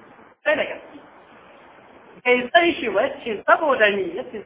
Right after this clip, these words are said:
saboda ba haka suna ne yake ba. Ba haka suna ne yake ba. Yace abin da ya kamata, Imam Malik yace kalma guda na kara. Yace ni,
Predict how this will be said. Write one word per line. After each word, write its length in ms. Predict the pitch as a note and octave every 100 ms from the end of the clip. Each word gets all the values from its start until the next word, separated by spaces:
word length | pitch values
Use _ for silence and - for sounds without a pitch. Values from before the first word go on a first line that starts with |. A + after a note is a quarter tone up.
| -
saboda 200 | A3 G3+
ba 80 | F#3+
haka 220 | - -
suna 240 | G#3 F#3+ F#3+
ne 180 | F#3+ F#3+
yake 160 | F#3
ba. 140 | - - - - - - E4 - - - - - - - - -
Ba 60 |
haka 260 | G#3 D#4 A#3+
suna 220 | G#3+ G3+
ne 140 | G3 G3
yake 180 | F#3+ -
ba. 100 | - - - - - -
Yace 340 | - C4 - A#3+
abin 280 | - A3+ D4+
da 100 | B3
ya 60 | A#3 A#3
kamata, 560 | - G3+ G3 F#3 - -
Imam 320 | F3 A#3+ A#3 G#3+
Malik 320 | A3 G#3+ G3
yace 240 | F#3+ - F#3+
kalma 340 | A#3+ E4 E4+ E4
guda 220 | - -
na 100 | - -
kara. 300 | A3+ G#3+ - - - - - - - - -
Yace 380 | G3 G3 - A3+
ni, 240 | A#3 G3+